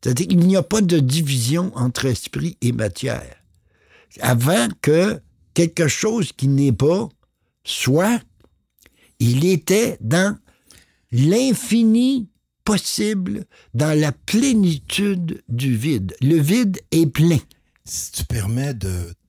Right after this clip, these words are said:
Speaker 2: de continuer d'aller encore plus dans le vide plein, Raoul, moi, je t'invite à traverser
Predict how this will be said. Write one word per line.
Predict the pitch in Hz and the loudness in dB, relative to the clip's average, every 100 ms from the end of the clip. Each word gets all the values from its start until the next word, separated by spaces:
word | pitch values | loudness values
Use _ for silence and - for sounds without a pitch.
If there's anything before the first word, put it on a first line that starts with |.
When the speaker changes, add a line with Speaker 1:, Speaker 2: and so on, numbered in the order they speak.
| _ _ - _ 107 - | _ _ -20 _ -20 -20
Speaker 2:
de | 82 92 | -12 -12
continuer | - 127 113 - 120 113 131 | -6 -4 -4 -4 -4 -2 -4
d'aller | 123 98 101 | -4 -4 -4
encore | 101 - 104 90 | -6 -6 -8 -8
plus | - 123 147 127 | -8 -4 -4 -6
dans | 92 101 | -6 -6
le | 92 | -6
vide | 90 90 92 87 | -8 -8 -10 -8
plein, | - 110 123 170 - | -6 -4 -6 -8 -10
Raoul, | 110 104 104 131 139 107 _ - - _ - _ _ _ _ _ _ | -8 -4 -4 -4 -6 -12 _ -20 -20 _ -20 _ _ _ _ _ _
moi, | 110 123 | -14 -14
je | - | -14
t'invite | 98 92 92 117 | -14 -14 -12 -12
à | 95 | -12
traverser | - 123 113 110 - - 98 | -12 -10 -8 -8 -12 -16 -18